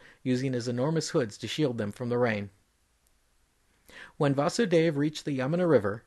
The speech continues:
it was in flood, but Gokula was on the other side. As soon as he set foot on the riverbank, the waters parted, and a dry path appeared for him to cross. When he reached the town of the cowherds, he went to the house of their chieftain Nanda.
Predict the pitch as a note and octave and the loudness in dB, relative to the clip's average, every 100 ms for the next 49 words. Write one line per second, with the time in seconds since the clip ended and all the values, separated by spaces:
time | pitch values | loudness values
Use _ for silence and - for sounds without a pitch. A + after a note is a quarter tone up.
0 | - C3 B2+ C3+ B2+ D3 A#2+ G2 - _ | -6 -2 0 0 0 4 4 2 -6 _
1 | - - B2+ A2+ D3 - F#3+ E3+ C#3+ C#3+ | -20 0 2 6 6 6 6 4 2 0
2 | C3+ C3 D3+ C#3 E3 A#2 F#2 _ _ _ | 2 0 0 2 0 -2 -10 _ _ _
3 | - - - - - E3 F3 F3+ - F3 | -20 -20 -4 -2 0 0 0 -4 -4 -4
4 | D#3+ - F3+ D3 D3 D3 C#3+ B2 G#2 G2+ | -2 2 2 4 2 2 4 2 0 -2
5 | - - A#2+ A#2+ C3+ D#3+ - F3 C3 G#2+ | -10 -4 4 6 6 4 -2 0 0 0
6 | G2 - _ - B2 A2+ B2 E3 E3 D#3 | -6 -12 _ -4 0 4 4 4 2 -4
7 | B2 - - D3+ A2+ - A2+ A2+ A2+ C3 | -6 -10 -6 -2 -2 -2 -4 -4 -4 -2
8 | G#2 F#2+ - - _ _ _ - - - | -2 -6 -16 -20 _ _ _ -20 -18 -4
9 | C3 C3+ C#3 D#3 E3 - F#3 F3+ E3 D#3+ | -2 0 2 0 0 -2 -2 0 0 0
10 | C#3+ - D#3+ B2+ A2 G2+ - C#3 B2+ C#3 | 0 0 0 0 -4 -6 -6 0 0 0
11 | C3+ B2+ C#3 E3 D#3+ E3 D3+ E3+ D3+ C#3+ | -2 -2 -2 -2 -2 -2 -2 -4 -4 -4
12 | A#2+ B2 B2 G#2+ F2 | -4 -2 -2 -4 -8